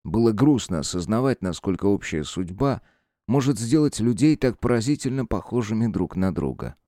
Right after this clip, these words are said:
Но один из узников всё-таки отличался от других. На плечах у этого высокого и очень худого мужчины сидел давно не стриженный, розовощёкий мальчишка.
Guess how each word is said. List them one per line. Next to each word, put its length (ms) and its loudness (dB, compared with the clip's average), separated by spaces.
Но 280 4
один 280 4
из 200 2
узников 760 2
всё-таки 420 0
отличался 680 0
от 100 -2
других. 560 -2
На 140 2
плечах 440 2
у 60 4
этого 240 0
высокого 640 0
и 40 -2
очень 280 -4
худого 400 0
мужчины 520 -4
сидел 340 2
давно 380 2
не 140 2
стриженный, 680 -2
розовощёкий 880 -2
мальчишка. 920 -4